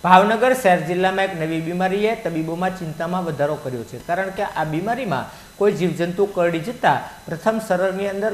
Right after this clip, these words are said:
લાલ ચાંદાઓ પડે છે, જેના કારણે આ દર્દીને અસહ્ય પીડા થાય છે અને તેનું ઓપરેશન કરવું પડે છે. આ સંખ્યા વધતાની સાથે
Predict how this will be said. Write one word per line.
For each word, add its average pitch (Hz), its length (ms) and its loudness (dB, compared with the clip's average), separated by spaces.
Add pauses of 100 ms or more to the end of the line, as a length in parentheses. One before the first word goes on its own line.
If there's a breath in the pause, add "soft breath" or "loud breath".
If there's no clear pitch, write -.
લાલ 170 240 2
ચાંદાઓ 160 440 0
પડે 123 200 -4
છે, 117 240 -12
જેના 180 220 -2
કારણે 214 340 -2 (320 loud breath)
આ 151 120 -2
દર્દીને 180 400 2 (140)
અસહ્ય 175 440 -2
પીડા 151 300 0
થાય 123 220 -8
છે - 180 -12
અને 220 160 -4
તેનું 208 380 -4
ઓપરેશન 160 420 -8
કરવું 123 260 -8
પડે 110 260 -8
છે. 120 120 -12 (240 loud breath)
આ 156 160 -2
સંખ્યા 190 440 -2
વધતાની 165 480 -6
સાથે 214 280 0